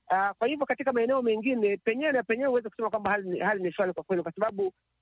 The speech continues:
mpaka imewekwa marufuku ya kuto-, ya, ya kutotoka nje kuanzia saa kumi na mbili za jioni, bado unaona kwamba hakuna uhuru wa kutembea kwa, kwa, kwa, kimsingi, lakini yenyewe angalau kuna afueni kidogo, ndio maana wamelegeza kamba kidogo.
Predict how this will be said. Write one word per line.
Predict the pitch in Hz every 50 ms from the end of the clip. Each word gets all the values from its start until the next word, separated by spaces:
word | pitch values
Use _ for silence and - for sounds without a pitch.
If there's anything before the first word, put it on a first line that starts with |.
| _ -
mpaka | 180 180 247 247 - 226
imewekwa | 208 214 240 240 - 208
marufuku | 202 196 185 - 226 233 226 208
ya | - 196 -
kuto-, | _ - 202 196 - -
ya, | 165 147
ya | - 170 190
kutotoka | - - 202 226 220 226 220
nje | 220 214
kuanzia | - - 185 190 220 202
saa | - 190
kumi | 180 - 220 208
na | 196
mbili | 196 202 220 214
za | 196 180
jioni, | 160 160 208 226 220 190 175 170 165
bado | 190 226 233 214
unaona | 202 214 202
kwamba | - 208 202 190 185 175 160 -
hakuna | 175 - 214 202 196
uhuru | 180 170 190 196 196
wa | 175
kutembea | - - 170 170 175 190 180
kwa, | - 170 160
kwa, | 165 - - 143 - - - - 160 -
kwa, | - -
kimsingi, | - 170 165 160 - 190 170 156 139 139 127 _ _ _ _ _
lakini | - 196 - 269 254 240
yenyewe | 226 220 226 262 294 285
angalau | 240 220 233 240 240
kuna | - 214 190 196 190
afueni | 175 - - 208 214 202 185
kidogo, | - 185 180 196 185 185
ndio | 175 175 175
maana | 175 190 202 196 185 175
wamelegeza | 175 - 175 170 170 170 165 202 196 180 170
kamba | - 190 180 170 160
kidogo. | - 170 165 165 151 135 139 -